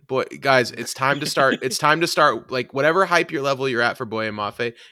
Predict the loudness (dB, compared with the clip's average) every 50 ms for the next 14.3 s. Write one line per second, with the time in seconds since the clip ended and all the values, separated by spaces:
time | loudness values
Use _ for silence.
0 | _ -8 -6 -4 -4 -4 -2 0 0 0 0 0 -2 -4 -4 -6 -6 -8 -8 -8
1 | _ -10 -8 -6 -4 -4 -2 -2 -2 -2 -2 -2 -2 -4 -4 -6 -8 -14 -16 -18
2 | -20 -20 _ _ _ _ _ _ _ -4 -4 -4 -4 -4 -4 0 2 4 6 6
3 | 6 6 4 2 2 2 2 2 4 4 4 2 2 0 -2 -2 -4 -4 -4 -2
4 | -4 -4 -4 -6 -6 -4 -2 -2 -2 -4 -4 -4 -4 -4 -4 -6 -6 -4 -4 -4
5 | -4 -6 -8 -6 -2 -2 -2 -2 -2 -4 -6 -6 -8 -10 -10 -10 -8 -6 -4 -4
6 | -4 -6 -6 -6 -8 -8 -4 -4 -2 -2 -2 -2 -4 -8 -12 -16 -10 -6 -6 -4
7 | -2 0 0 0 0 -2 -4 -6 -10 -14 _ _ _ _ _ _ _ _ _ -8
8 | -2 2 4 4 4 6 6 6 6 6 6 4 4 4 4 2 2 4 2 4
9 | 4 4 4 6 6 6 4 4 2 0 -4 -8 -4 -2 0 0 2 2 0 0
10 | -2 -4 -6 -10 -16 -18 -20 _ _ _ _ -4 -2 0 0 0 0 0 0 0
11 | 0 2 2 2 4 6 4 4 2 -2 -10 -10 -6 -4 -4 -4 -4 -6 -8 -8
12 | -8 -8 -6 -4 0 2 2 2 2 -2 -4 -4 -4 -4 -6 -4 -2 -2 -2 -2
13 | -4 -10 -10 -4 -2 -2 -2 -2 -4 -8 -8 -8 -8 -8 -8 -6 -4 0 2 2
14 | 2 0 -2 -6 -12